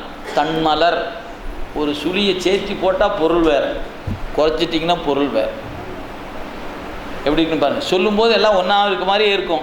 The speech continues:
அப்படிலாம் இல்லை. இன், இன் ரெண்டுக்கு வேறுபாடு இருக்குது. சொல்லும்போதே தன் மலர்னு சொல்லணும். நாக்கை மடிச்சு இன் சொன்னீங்கன்னா மூணு சுனி இன், நாக்கை மடிக்காம இன் சொன்னீங்கன்னா ரெண்டு சுனி இன்.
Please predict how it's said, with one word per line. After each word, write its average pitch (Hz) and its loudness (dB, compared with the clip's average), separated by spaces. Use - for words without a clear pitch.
அப்படிலாம் 170 0
இல்லை. 151 2
இன், 214 2
இன் 165 0
ரெண்டுக்கு 160 0
வேறுபாடு 160 4
இருக்குது. - -4
சொல்லும்போதே 175 2
தன் 175 2
மலர்னு 180 2
சொல்லணும். 165 2
நாக்கை 170 0
மடிச்சு 165 0
இன் 214 2
சொன்னீங்கன்னா 190 0
மூணு 202 2
சுனி 180 0
இன், 175 0
நாக்கை 165 2
மடிக்காம 156 2
இன் 170 -2
சொன்னீங்கன்னா 170 0
ரெண்டு 160 2
சுனி 151 2
இன். 147 0